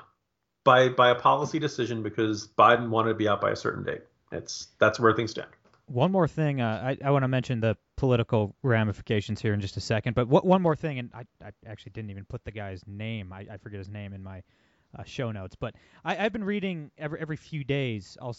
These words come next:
Speaker 2: I'll see a report, um, about the, the former vice president of Afghanistan. I, I, for the life of me, I can't remember the guy's name, who, uh, did not leave and h-, has been rallying, um, yeah, I guess what was formerly the Northern Alliance, a lot of,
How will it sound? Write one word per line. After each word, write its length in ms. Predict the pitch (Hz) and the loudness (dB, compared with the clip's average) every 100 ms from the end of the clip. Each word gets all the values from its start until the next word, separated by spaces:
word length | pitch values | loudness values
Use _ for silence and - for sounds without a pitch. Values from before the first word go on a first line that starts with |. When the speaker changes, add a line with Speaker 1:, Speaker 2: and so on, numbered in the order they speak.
| - | -12
Speaker 2:
I'll 80 | 123 | -14
see 220 | - 143 | -6 -6
a 40 | |
report, 460 | 123 113 - 127 117 - | -4 -6 -6 -6 -6 -10
um, 460 | 123 113 107 95 _ _ _ _ _ _ _ _ _ - - | -8 -8 -8 -12 _ _ _ _ _ _ _ _ _ -20 -12
about 400 | 147 139 127 113 | -8 -4 -6 -6
the, 200 | 131 117 | -10 -8
the 120 | 117 | -10
former 600 | - 139 131 127 110 101 | -8 -8 -6 -6 -6 -8
vice 320 | 131 120 127 - | -12 -8 -8 -8
president 540 | - 107 95 98 95 | -10 -8 -8 -12 -12
of 160 | 110 107 | -12 -10
Afghanistan. 680 | 98 117 101 95 - 90 | -10 -12 -12 -14 -16 -18
I, 100 | 90 95 | -16 -16
I, 100 | 113 _ _ - - _ _ | -18 _ _ -20 -20 _ _
for 80 | - | -12
the 80 | 113 | -10
life 200 | 110 107 | -10 -10
of 60 | |
me, 60 | 113 | -14
I 40 | |
can't 180 | 92 117 | -16 -16
remember 220 | 104 98 | -16 -14
the 60 | 104 | -14
guy's 220 | 104 98 | -12 -12
name, 180 | 110 101 - - _ _ - | -12 -14 -18 -20 _ _ -10
who, 260 | 175 151 | -4 -2
uh, 280 | 139 117 113 120 | -2 -2 -6 -8
did 160 | 131 127 | -8 -2
not 240 | 147 123 | -4 -4
leave 320 | 107 101 - - _ _ | -10 -12 -16 -20 _ _
and 500 | 127 120 117 113 98 _ 73 - - | -8 -6 -6 -10 -14 _ -20 -18 -14
h-, 200 | 131 135 | -8 -8
has 120 | 127 | -6
been 140 | 127 | -8
rallying, 720 | 110 120 131 131 120 110 101 92 _ _ | -6 -4 -2 -2 -2 -4 -6 -14 _ _
um, 440 | 117 104 101 92 - _ _ _ _ _ - | -12 -10 -10 -14 -20 _ _ _ _ _ -16
yeah, 180 | 127 - 120 117 | -16 -16 -18 -14
I 60 | 123 | -10
guess 180 | 110 - | -8 -8
what 140 | 120 | -10
was 120 | 117 | -10
formerly 380 | - 131 120 113 | -6 -6 -4 -4
the 120 | 110 | -4
Northern 380 | 104 110 110 107 | -4 -4 -2 -2
Alliance, 480 | 107 107 107 104 - | -2 -2 -2 -6 -6
a 40 | |
lot 200 | 113 107 | -4 -4
of, 120 | 104 | -4